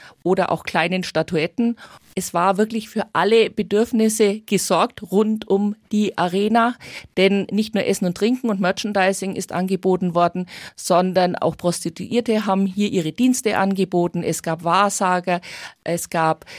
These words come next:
mehr oder weniger zauberkundige Menschen, an denen man vielleicht, äh, sich Heiltränke kaufen konnten.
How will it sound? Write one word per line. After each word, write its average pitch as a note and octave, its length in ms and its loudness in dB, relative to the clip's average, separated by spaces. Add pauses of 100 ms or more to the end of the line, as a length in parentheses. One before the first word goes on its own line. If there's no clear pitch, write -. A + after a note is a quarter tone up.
(220)
mehr F3 300 0
oder F3 260 2
weniger E3+ 380 0
zauberkundige F#3+ 800 -2
Menschen, G#3 460 -2
an F3 160 -2
denen F3 260 -4
man D#3+ 160 -2
vielleicht, E3 560 -4
äh, E3 80 -2
sich - 320 -6
Heiltränke G3+ 600 0
kaufen F#3 460 -2
konnten. F3+ 500 -2